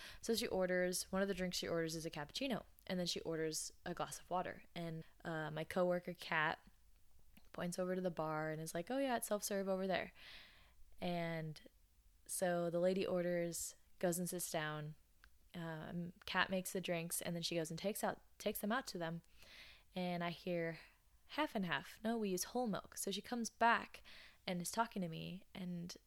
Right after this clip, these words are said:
the lady the pea lady, um, was like, "Oh, what is this?"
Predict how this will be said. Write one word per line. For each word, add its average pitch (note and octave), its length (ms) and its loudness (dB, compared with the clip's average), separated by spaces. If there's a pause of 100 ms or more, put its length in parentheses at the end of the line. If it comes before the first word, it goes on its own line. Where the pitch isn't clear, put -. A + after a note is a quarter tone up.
(140)
the F#3+ 160 0
lady G3 640 0 (460)
the G3 160 0
pea G3 300 0
lady, E3 440 0 (260)
um, E3+ 500 -2 (180)
was G3 120 0
like, G3+ 160 4
"Oh, G#3+ 100 4
what F#3+ 220 2
is F#3 120 0
this?" - 420 0